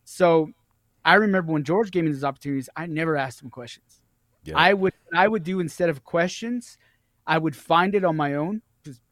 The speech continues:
Speaker 1: internet is vast.
Speaker 2: Yes.
Speaker 1: And then I would get, like, a demo up and then send it, "Hey, man, I just created this mock-up of a deliverables. Can you check it?"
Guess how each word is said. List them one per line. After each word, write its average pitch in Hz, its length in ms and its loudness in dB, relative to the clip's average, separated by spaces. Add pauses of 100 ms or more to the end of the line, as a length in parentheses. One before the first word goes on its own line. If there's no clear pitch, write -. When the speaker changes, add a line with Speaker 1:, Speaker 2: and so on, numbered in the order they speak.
Speaker 1:
internet 170 420 0
is 131 140 -8
vast. 139 560 -10 (380)
Speaker 2:
Yes. 139 140 -10
Speaker 1:
And 175 140 0
then 180 120 2
I 175 60 4 (140)
would 139 200 -12
get, 190 180 -4
like, 151 180 -8
a 147 40 -10
demo 156 520 -2
up 151 300 -2
and 151 180 -8
then 147 120 -6
send 151 240 -6
it, 147 80 -8
"Hey, 208 140 -6
man, 175 280 -6
I 160 140 -4
just 165 280 -12
created 165 440 -4
this 151 240 -8
mock-up 151 460 -4
of 135 120 -10
a 135 100 -10
deliverables. 160 640 -4
Can 160 140 -4
you 147 80 -4
check 165 320 -4
it?" 226 120 -8